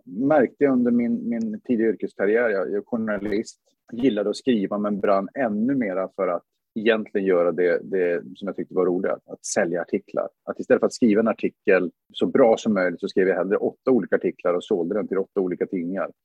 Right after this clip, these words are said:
Till Västerbottens-Kuriren och skrev om den där löparen från Umeå, till Smålandsposten för att skriva om den där duktiga friidrottaren från Växjö och, eh, Hallandsposten så skrev jag om den här killen eller tjejen från Halmstad som var duktig.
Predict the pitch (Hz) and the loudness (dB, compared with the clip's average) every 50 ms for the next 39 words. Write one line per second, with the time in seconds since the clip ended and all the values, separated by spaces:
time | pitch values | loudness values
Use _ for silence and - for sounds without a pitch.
0 | _ _ _ _ _ _ _ - 101 95 107 - - 98 90 90 - 98 87 - | _ _ _ _ _ _ _ -4 0 0 0 0 0 -2 -2 -2 -2 -4 -8 -4
1 | - 98 92 95 98 92 92 92 90 - - 98 90 85 87 90 85 80 - 78 | -4 -2 -2 0 0 0 -2 -4 -6 -4 -2 0 0 2 2 0 -4 -4 -6 -6
2 | 80 90 85 80 80 85 90 95 90 85 - - 98 92 90 85 - 95 90 90 | -6 -6 -4 -4 -4 0 2 2 2 2 0 -2 -2 -2 -2 -2 -4 -4 -4 -2
3 | 90 87 87 87 85 85 - - - 87 85 82 - - 113 98 90 87 90 - | -4 -4 -4 -4 -4 -4 -4 -2 -2 -2 -2 -4 -2 -2 0 0 2 0 -2 -2
4 | - 98 92 - _ - 87 82 - 92 82 - - 90 80 87 85 87 87 85 | 0 -2 -2 -2 _ -14 -12 -6 -4 -4 -4 -2 -2 -2 0 0 0 -2 0 0
5 | 85 85 82 80 _ _ - - - _ - 92 104 95 - - 104 92 - 95 | 0 0 0 -2 _ _ -20 -20 -20 _ -2 0 0 0 2 2 0 0 2 0
6 | 98 92 82 92 92 82 _ - 90 85 85 _ - 90 85 82 82 85 87 85 | 0 2 2 2 0 0 _ -4 -6 -6 -6 _ -2 -2 -2 -2 -2 -4 -4 -4
7 | - 82 104 98 - - - 104 95 92 92 92 92 90 87 - _ _ _ _ | 0 2 2 2 0 0 0 2 4 6 6 6 6 4 4 2 _ _ _ _
8 | _ _ _ - - 82 87 - 117 104 98 95 98 95 95 92 87 - - 107 | _ _ _ -4 -2 0 2 2 2 2 2 2 2 0 0 -2 -6 -6 -4 -4
9 | 95 - - - 98 90 87 92 87 - 98 95 90 92 92 90 87 90 87 90 | -4 -4 -4 -8 -8 -6 -6 -8 -4 0 2 2 2 2 2 2 0 -2 -2 -4
10 | 87 92 90 90 85 - - 98 87 87 87 87 87 87 90 90 - 90 87 87 | -4 -4 -4 -4 -6 -2 -2 0 0 0 -2 -2 -2 -4 -4 -4 -2 0 -2 -2
11 | 87 87 - _ _ - 90 85 82 - 104 98 92 90 92 85 - 92 82 - | -2 -6 -10 _ _ -2 -2 -2 0 0 2 2 2 2 -2 -6 -6 -6 -6 -2
12 | 87 87 82 - - _ - - | -2 -2 -2 -2 -4 _ -8 -8